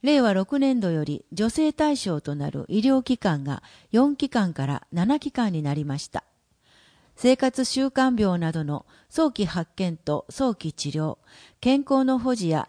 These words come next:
増進のために人間ドック、脳ドックを受診しましょう。なお、助成の対象となる医療機関やコース、助成額等の詳細はホームページを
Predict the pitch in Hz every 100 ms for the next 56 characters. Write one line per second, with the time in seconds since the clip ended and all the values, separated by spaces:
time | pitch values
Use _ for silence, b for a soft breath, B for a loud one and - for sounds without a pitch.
0 | - 214 294 - 269 254 247 233 226 190
1 | 147 b b b 214 262 277 262 247 226
2 | - - 156 b b - 240 285 285 -
3 | - 170 143 147 - 226 - 202 190 -
4 | 175 139 - _ b b b b 208 214
5 | 165 151 b b b 202 233 311 311 302
6 | 294 269 311 - 311 294 277 262 220 151
7 | - - 226 277 277 262 - 202 156 139
8 | 135 - - 233 196 - 147 B B B
9 | B B - 226 294 294 294 269 196 -
10 | 196 165 151 160 226 269 247 226 202 202
11 | b b _ 285 320 311 302 277 190 143
12 | 131